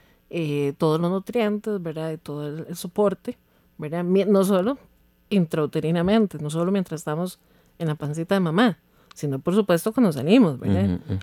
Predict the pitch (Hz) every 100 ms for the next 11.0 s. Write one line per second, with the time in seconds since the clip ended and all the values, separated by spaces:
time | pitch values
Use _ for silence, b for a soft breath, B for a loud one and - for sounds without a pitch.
0 | - 170 143 143 143 156 120 - 190 208
1 | 165 147 139 156 147 143 170 170 147 -
2 | b b b 101 170 165 98 98 - 90
3 | 90 - - - 196 160 - 180 196 151
4 | 190 196 214 180 175 143 B B - 196
5 | 202 175 196 269 175 202 214 - 147 127
6 | 151 175 98 95 90 B B B B B
7 | _ _ _ _ - 233 240 254 311 285
8 | - _ _ _ _ _ _ _ _ _
9 | _ - 247 262 285 247 214 240 - 202
10 | 190 185 208 220 214 180 190 185 214 -